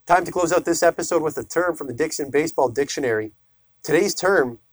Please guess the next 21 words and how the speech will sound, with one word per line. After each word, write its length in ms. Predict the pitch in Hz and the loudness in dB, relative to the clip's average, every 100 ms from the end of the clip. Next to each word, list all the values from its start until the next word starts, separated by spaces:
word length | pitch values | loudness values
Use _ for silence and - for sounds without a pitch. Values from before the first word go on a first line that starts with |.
| _ _ | _ _
is 240 | 135 135 123 | -4 0 4
lighted 360 | 147 226 240 | 6 6 2
frolic, 520 | 190 175 202 156 - - _ _ _ _ _ _ _ _ | -2 6 8 6 2 -12 _ _ _ _ _ _ _ _
a 60 | 113 | 0
night 240 | 156 180 | 0 0
game 220 | 170 190 175 | 0 2 2
under 160 | 196 | 2
the 100 | 185 | 6
lights 420 | 170 196 156 - | 6 6 2 -6
in 200 | - 131 | -6 -4
the 80 | 131 | -4
nineteen 500 | 120 135 185 190 190 | 0 -2 -2 -4 -6
thirties 320 | - 180 185 | -4 -4 -2
and 160 | 180 185 | -4 -4
forties 540 | 196 208 131 101 95 - _ _ | 0 2 2 -4 -14 -20 _ _
when 200 | - 131 | -2 -2
such 360 | - 156 170 - | 2 2 2 -2
games 280 | 160 170 | -2 0
were 140 | 147 170 | 2 2
a 60 | |
novelty. 560 | 165 131 113 101 - - | 4 2 2 -4 -12 -18